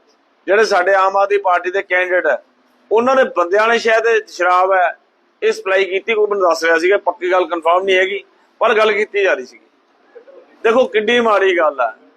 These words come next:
ਐਕਸਾਈਜ਼ ਡਿਪਾਰਟਮੈਂਟ ਸਰਕਾਰ ਦਾ ਹੋਵੇ, ਸੀ ਐਮ ਕੋਲ ਹੋਵੇ, ਔਰ ਉੱਥੇ ਬਾਰ-ਬਾਰ ਮੌਤਾਂ ਹੋਣ। ਔਰ ਜਦ ਮੈਂ ਰਾਤ ਨੂੰ ਕਹਿ ਕੇ ਆਇਆ ਕਿ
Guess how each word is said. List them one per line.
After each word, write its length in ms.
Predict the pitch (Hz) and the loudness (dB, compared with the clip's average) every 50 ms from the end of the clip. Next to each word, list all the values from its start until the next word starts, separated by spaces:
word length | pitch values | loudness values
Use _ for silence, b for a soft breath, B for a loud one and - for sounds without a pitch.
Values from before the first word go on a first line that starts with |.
| _ _ _ _ _ _ _ _ _ _ _ | _ _ _ _ _ _ _ _ _ _ _
ਐਕਸਾਈਜ਼ 520 | - 196 196 - - 208 208 233 247 247 214 | -4 -2 -2 -2 0 0 2 2 2 2 0
ਡਿਪਾਰਟਮੈਂਟ 480 | 233 220 226 220 214 214 202 220 220 214 | 0 0 2 2 2 2 0 -2 -4 -4
ਸਰਕਾਰ 460 | - - 196 175 165 180 180 180 185 185 | -6 -8 -8 -4 -2 0 0 2 0 2
ਦਾ 80 | 190 | 2
ਹੋਵੇ, 260 | 185 190 190 196 208 208 | 0 0 2 0 -2 -2
ਸੀ 220 | 202 - 175 180 | -4 -4 -2 -2
ਐਮ 140 | 180 175 170 | -2 -2 -2
ਕੋਲ 180 | 151 165 160 151 | -4 -2 -2 -2
ਹੋਵੇ, 180 | 139 127 120 117 _ _ _ _ _ _ _ _ _ _ _ _ _ _ _ - - - _ _ _ _ - | -2 -4 -8 -14 _ _ _ _ _ _ _ _ _ _ _ _ _ _ _ -20 -20 -20 _ _ _ _ 0
ਔਰ 160 | 208 247 247 | 2 2 2
ਉੱਥੇ 320 | 226 233 226 233 262 247 226 180 160 | 2 0 0 0 0 0 0 0 0
ਬਾਰ-ਬਾਰ 520 | 165 165 175 190 202 202 196 226 226 220 | 2 4 4 4 4 2 2 2 2 2
ਮੌਤਾਂ 360 | 208 196 185 175 - 185 180 | 2 0 0 0 0 0 0
ਹੋਣ। 260 | 170 160 160 156 151 147 _ _ _ _ _ _ _ _ _ _ _ _ _ _ _ _ _ _ _ _ - - _ _ - - - - _ _ _ - - - - | -2 -2 -4 -12 -14 -16 _ _ _ _ _ _ _ _ _ _ _ _ _ _ _ _ _ _ _ _ -20 -20 _ _ -20 -20 -20 -20 _ _ _ -20 -20 -10 -4
ਔਰ 120 | - 214 226 196 | -2 -2 0 0
ਜਦ 180 | 220 247 247 | 0 0 0
ਮੈਂ 180 | 240 226 220 214 | 0 0 0 2
ਰਾਤ 480 | 190 180 170 175 180 190 202 202 - | 2 4 4 4 4 4 2 2 0
ਨੂੰ 200 | 226 233 226 220 208 | -2 -2 -2 -2 -2
ਕਹਿ 220 | - 208 220 240 | 0 0 0 0
ਕੇ 100 | 233 247 | 0 -2
ਆਇਆ 300 | 247 226 196 190 190 196 | -2 0 0 0 0 -2
ਕਿ 160 | 196 202 208 | -2 -2 -4